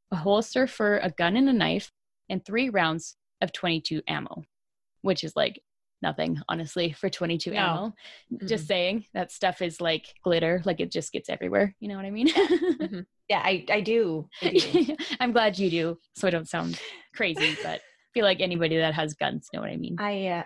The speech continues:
Speaker 2: I do the laundry of a hunter.
Speaker 1: Yeah.
Speaker 2: Yeah, it's like glitter. <laughs>
Speaker 1: Yep. <laughs> But anyways, they clearly needed to find this missing brother.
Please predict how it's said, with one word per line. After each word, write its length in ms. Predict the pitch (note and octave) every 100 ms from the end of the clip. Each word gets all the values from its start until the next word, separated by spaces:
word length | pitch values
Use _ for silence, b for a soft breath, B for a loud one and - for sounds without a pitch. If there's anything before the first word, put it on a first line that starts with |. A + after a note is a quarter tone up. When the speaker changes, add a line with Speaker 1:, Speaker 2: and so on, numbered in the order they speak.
| -
Speaker 2:
I 80 |
do 120 | G3 G#3+
the 120 | A3+
laundry 340 | G#3+ G#3 G#3
of 100 | G#3
a 40 | F#3+
hunter. 500 | G#3 G3+ F#3 D3+ D#3 _
Speaker 1:
Yeah. 260 | - F3+ E3
Speaker 2:
Yeah, 160 | G3 F3+ G#3
it's 240 | G#3 G#3 -
like 180 | G#3 G#3
glitter. 320 | G#3+ F3 F3+ -
<laughs> 100 | -
Speaker 1:
Yep. 220 | F#4 -
<laughs> 80 | D#4+ C#4+ - G4 - - A#4 - _ - - _ _ _ _ _ G4 G#4+ F4 E4 B B B B B B _ _
But 120 | A3 G3+
anyways, 600 | F3+ F3 D#3+ F3 F3 - _ _ _ _ _
they 100 | G3
clearly 400 | - C#4 F4 G4
needed 300 | F#4 C4 B3
to 80 | B3
find 480 | - G3+ E3+ D#3+ D3 - _ _
this 180 | F3 D3+
missing 260 | D#3+ D#3 D#3
brother. 340 | C#3+ - -